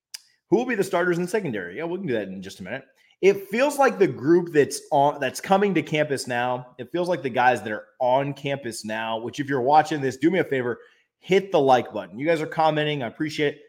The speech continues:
Just go ahead and smash that like button. Let's get that up to a hundred likes as quick as we can today. Almost at a hundred live viewers.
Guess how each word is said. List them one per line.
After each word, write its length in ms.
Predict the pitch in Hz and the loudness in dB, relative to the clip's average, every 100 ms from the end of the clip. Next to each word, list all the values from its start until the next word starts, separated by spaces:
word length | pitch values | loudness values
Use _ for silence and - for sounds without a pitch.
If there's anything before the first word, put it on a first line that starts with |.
| _ | _
Just 140 | 135 | -8
go 80 | - | 2
ahead 80 | 185 | 2
and 80 | 151 | 2
smash 280 | 156 151 147 | 4 4 4
that 120 | 131 | 0
like 220 | 123 123 | 0 -2
button. 180 | 127 127 | -6 -6
Let's 140 | 135 | -8
get 140 | 170 165 | -6 -2
that 120 | 156 | 0
up 120 | 143 | -2
to 100 | 147 | -2
a 60 | 127 | -4
hundred 260 | 127 127 107 | -2 -6 -4
likes 280 | 110 98 | -4 -4
as 80 | 98 | -14
quick 200 | - 120 | -14 -14
as 100 | 98 | -14
we 80 | 95 | -16
can 280 | 98 101 98 | -14 -14 -14
today. 220 | 92 85 - _ _ - | -16 -18 -20 _ _ -2
Almost 340 | 151 170 165 | 4 4 4
at 60 | 143 | 2
a 60 | |
hundred 260 | 131 135 120 | 2 2 2
live 300 | 117 117 104 | 4 4 2
viewers. 560 | 117 117 113 107 - | -2 -2 -4 -6 -12